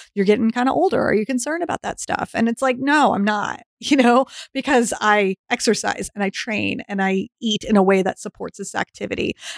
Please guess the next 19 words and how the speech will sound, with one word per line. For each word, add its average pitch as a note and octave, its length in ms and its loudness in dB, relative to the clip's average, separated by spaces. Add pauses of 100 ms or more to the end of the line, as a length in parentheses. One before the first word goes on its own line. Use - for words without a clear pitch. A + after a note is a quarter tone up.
and A3 100 4
I G#3+ 40 8
recover F#3+ 500 4
in F#3 60 2
a F#3 60 2
way - 180 2
that - 220 0
supports - 420 -12
this - 180 -4
activity. - 640 -2 (260)
And A#3+ 120 0
I A3 60 6
do A3 200 -2
the A#3 100 4
things G3+ 320 -2
I G3+ 160 -4
need G#3 180 -4
to - 80 -16
do F#3 440 2